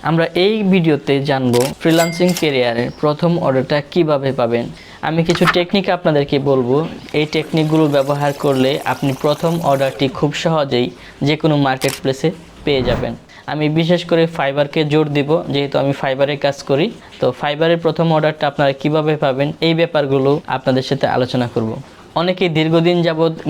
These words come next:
গিগ পাবলিশ করে বসে আছেন, কিন্তু কোনো মেসেজ পাচ্ছেন না বা কোনো অর্ডার পাচ্ছেন না। আবার কেউ কেউ মেসেজ পাচ্ছেন, অর্ডার পাচ্ছেন না। কী কারণে আপনি মেসেজ পাওয়ার পরেও অর্ডার পাচ্ছেন না, এই বিষয়গুলো আমি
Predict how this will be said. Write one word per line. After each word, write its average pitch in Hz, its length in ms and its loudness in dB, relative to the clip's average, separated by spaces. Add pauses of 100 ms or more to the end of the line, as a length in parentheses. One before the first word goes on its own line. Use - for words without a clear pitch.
(100)
গিগ 147 160 2 (120)
পাবলিশ 143 440 0
করে 147 220 2
বসে 143 300 0
আছেন, 143 360 0
কিন্তু 147 280 0
কোনো 139 400 2 (160)
মেসেজ 139 400 0
পাচ্ছেন 147 420 -2
না 143 200 2 (500)
বা 135 100 0
কোনো 135 300 0
অর্ডার 131 240 0
পাচ্ছেন 127 380 -4
না। 117 180 -2 (440)
আবার 143 220 0
কেউ 151 180 0
কেউ 156 160 0 (120)
মেসেজ 156 240 0 (100)
পাচ্ছেন, 156 380 0 (120)
অর্ডার 135 240 0
পাচ্ছেন 127 380 -2
না। 117 160 -2 (400)
কী 175 140 0
কারণে 175 400 2
আপনি 147 280 0
মেসেজ 147 340 0 (100)
পাওয়ার 147 220 2 (100)
পরেও 139 380 2
অর্ডার 135 280 0
পাচ্ছেন 139 440 -2
না, 123 240 0 (360)
এই 151 180 0
বিষয়গুলো 151 520 2
আমি 135 280 0